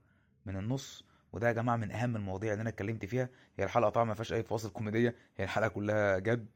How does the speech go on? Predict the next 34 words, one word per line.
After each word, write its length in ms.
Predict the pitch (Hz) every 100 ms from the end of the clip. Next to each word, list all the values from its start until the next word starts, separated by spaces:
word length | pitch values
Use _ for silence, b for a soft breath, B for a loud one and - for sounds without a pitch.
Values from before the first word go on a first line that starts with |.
| 92
معلش 380 | 104 110 - 139 139 b b
ان 80 | 98
هي 120 | 107
تستاهل، 420 | 107 - 123 135 135 - _ B B B B
وطولت 680 | 98 104 101 95 107 117 113
انا 340 | 117 107 98
عليكم 400 | 92 90 104 104
فيها 140 | 98 110
شويه، 340 | 110 117 123 - b b b -
بس 160 | 92
انا 100 | 104
كنت 340 | 104 107 - 101 95 95 92 104
نفسي 220 | 120 -
اتكلم 240 | - 117
في 60 | 104
الموضوع 240 | 104 113
ده 80 | 110
من 100 | 104
زمان 320 | 98 113 131 - B
ونناقشه 480 | 147 180 175 143 -
كده 180 | 139 147
ونلمه 360 | 139 127 147 131
من 140 | 110
كذا 240 | 143 131
ايه 220 | 120 131 127 b b b
وضعيه، 520 | 107 104 104 143 143 - _ _ _
ونعرف 360 | 101 127 120 113
برضو 320 | 104 127 117 107
ارائكم، 420 | 110 120 - 113 - _
هل 160 | - 107
انتوا 180 | 117 101
بتتفقوا 420 | - 123 - 117 - _ -
او 80 | 95
تختلفوا، 480 | - - 113 110